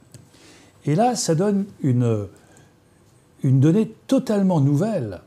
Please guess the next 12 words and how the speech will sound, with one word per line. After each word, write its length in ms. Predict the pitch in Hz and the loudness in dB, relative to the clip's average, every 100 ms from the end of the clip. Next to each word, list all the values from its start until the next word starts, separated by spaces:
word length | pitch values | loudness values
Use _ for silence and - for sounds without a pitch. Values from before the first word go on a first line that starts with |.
| _ _ _ - - - - | _ _ _ -20 -20 -20 -8
qui 80 | 151 | -6
fait 220 | - 240 | -4 -2
que 120 | 175 | -2
si 220 | 131 - | -2 0
vous 140 | 220 226 | 0 0
considérez 800 | 202 160 185 156 147 151 135 | -4 -4 -2 -2 0 0 -2
que 300 | 131 107 101 - - | -4 -10 -12 -16 -18
chaque 360 | - - 233 - | -14 -8 -6 -4
individu 540 | 180 151 135 123 123 | -2 0 0 0 0
doit 140 | 110 107 | -2 -4
être 240 | 135 - | -6 -6
regardé, 720 | 113 117 110 107 101 107 98 | -4 -2 0 -2 -4 -4 -6